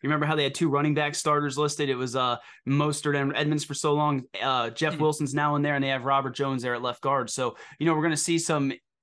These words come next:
Speaker 1: different pieces there on that front offensive line. But I think what we've seen over these last few weeks, you know, compared to maybe a month ago, we were talking about how the Dolphins'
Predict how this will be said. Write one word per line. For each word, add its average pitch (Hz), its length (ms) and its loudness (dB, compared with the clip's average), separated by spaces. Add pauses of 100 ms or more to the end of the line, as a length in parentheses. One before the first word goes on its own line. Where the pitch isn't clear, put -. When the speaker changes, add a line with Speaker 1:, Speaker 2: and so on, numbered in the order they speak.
Speaker 1:
different 165 360 0
pieces 170 320 -2
there 175 100 2
on 175 120 2
that 165 200 -2
front 170 320 0
offensive 160 440 0
line. 156 240 0
But 127 100 -2
I 139 80 0
think 143 260 -4
what 143 140 0
we've 135 100 -8
seen 147 160 -2
over 135 100 -2
these 123 140 -6
last 127 320 -2
few 127 140 -6
weeks, 135 260 -6
you 123 60 -4
know, 117 180 -2 (300)
compared 151 320 0
to - 20 0
maybe 143 240 2
a 117 60 0
month 135 260 0
ago, 165 240 0
we 151 120 0
were 147 40 0
talking 151 180 0
about 143 140 0
how 147 120 -2
the 143 80 -4
Dolphins' 139 420 0